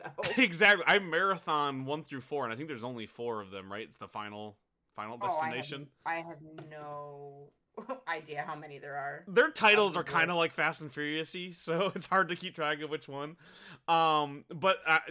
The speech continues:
Speaker 2: just to note, just to bring back full nostalgia for you, um, the last Final Destination that I, at least I saw, it was, like, the one that, like, wrapped up the entire thing, was actually a prequel, and it starred the kid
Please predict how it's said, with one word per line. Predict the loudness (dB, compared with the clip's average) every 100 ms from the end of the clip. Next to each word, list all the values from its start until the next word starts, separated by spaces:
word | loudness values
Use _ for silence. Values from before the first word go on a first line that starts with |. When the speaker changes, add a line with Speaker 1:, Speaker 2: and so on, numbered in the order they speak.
| -2
Speaker 2:
just | 0 0
to | 0
note, | 0 4 4 2
just | -4 -6
to | -6
bring | 0 0 0
back | 0 0 0
full | -4 -4 -2
nostalgia | -4 -2 2 2 0
for | -4 -4 -4
you, | -4 -6 -10 -20 -20 -2
um, | 6 8 8 4 2
the | 4
last | 4 6 8 8 4 0
Final | 2 4
Destination | 4 0 0 -2 0 0 -2 -6 -4
that | -2
I, | -2
at |
least | -2 -2
I | 0 0
saw, | 0 -2 -2
it |
was, | -2
like, | -2 -2
the |
one | -4 -2 -2
that, | -2 -4
like, | -8 -6
wrapped | -2 -2 -2
up | -8
the | -8
entire | -4 -4
thing, | -2
was | -4
actually | -2 -2 -4
a | -10
prequel, | -10 -12 -10 -8 -8 -10 -20 -6
and | -4
it | -2
starred | -4 0 2 4 2 0
the | -6
kid | -6 -6 0 0 0 -4